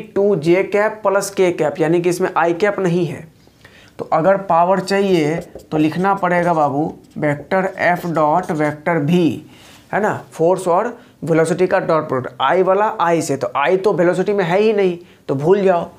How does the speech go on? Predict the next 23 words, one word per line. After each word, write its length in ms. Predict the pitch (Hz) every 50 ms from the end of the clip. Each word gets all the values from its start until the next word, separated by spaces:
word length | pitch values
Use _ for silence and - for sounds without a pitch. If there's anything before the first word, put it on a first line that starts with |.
| - - - - -
है 100 | 156 180
ना, 100 | 196 185
तो 80 | 175 151 139
पावर 460 | 131 - 156 151 160 160 175 180 180
बराबर 500 | 160 170 165 160 156 156 160 185 214 220 - - - - - 139
ज़ीरो। 540 | 131 127 135 165 185 180 151 123 107 - - - - - - - - - _ _ -
यहाँ 160 | 160 170 180
देखोगे 340 | 185 185 160 156 135 117 - - -
जे 280 | 147 147 139 165 185 190
वाला 240 | 190 190 190 196 190
जे 220 | 156 160 190 185
से, 160 | 160 - 147 123
तो 200 | 131 135 131 147
यहाँ 200 | 147 151 160 165
प्लस 320 | 165 - 185 196 196 190 190
वन, 180 | 196 208 208 202
यहाँ 220 | 185 165 160 165 165
प्लस 320 | - 180 185 180 180 - -
टू, 120 | 196 185 147 113 - - - - - -
तो 60 | 156
कितना 220 | 160 165 - 190 190
हो 120 | 185 185
जाएगा, 280 | 185 190 196 202 226